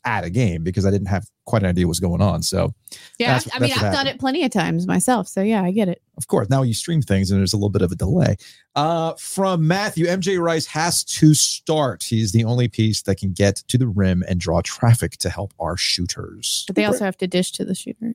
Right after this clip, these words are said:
Speaker 2: I mean,
Speaker 3: They
Speaker 2: yeah,
Speaker 3: s-,
Speaker 2: that's
Speaker 3: they're
Speaker 2: the
Speaker 3: bringing
Speaker 2: thing.
Speaker 3: them along. They're getting some minutes. I mean,
Speaker 1: Yeah.
Speaker 3: again, this is all you're learning on the fly. And again, I don't, I don't
Speaker 2: Yeah.
Speaker 3: like, don't throw the baby out with the bathwater
Speaker 2: No,
Speaker 3: last night.
Speaker 2: don't.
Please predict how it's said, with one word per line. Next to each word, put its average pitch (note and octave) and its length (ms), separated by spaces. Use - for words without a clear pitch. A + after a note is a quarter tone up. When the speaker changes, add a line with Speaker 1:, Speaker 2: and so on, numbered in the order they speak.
Speaker 2:
I A3+ 80
mean, C#3+ 260
Speaker 3:
They - 60
Speaker 2:
yeah, A3 60
Speaker 3:
s-, - 80
Speaker 2:
that's F#3+ 220
Speaker 3:
they're F#3+ 80
Speaker 2:
the F3 40
Speaker 3:
bringing F3+ 200
Speaker 2:
thing. B2+ 80
Speaker 3:
them - 20
along. F2 360
They're F#2+ 100
getting G#2+ 180
some G2 180
minutes. E2 380
I - 40
mean, F#2+ 140
Speaker 1:
Yeah. E2 140
Speaker 3:
again, A2+ 320
this F#2+ 260
is G#2+ 140
all G#2 440
you're A2+ 160
learning G#2 360
on F#2+ 140
the F#2 80
fly. F#2 540
And G#2+ 140
again, A#2 260
I E2+ 100
don't, D3 180
I - 60
don't D4+ 100
Speaker 2:
Yeah. F#3 320
Speaker 3:
like, - 180
don't A3 180
throw D#3+ 200
the C3+ 100
baby A2 320
out F2+ 100
with - 100
the - 60
bathwater C#3+ 480
Speaker 2:
No, A3+ 100
Speaker 3:
last D3 300
night. - 260
Speaker 2:
don't. F3 340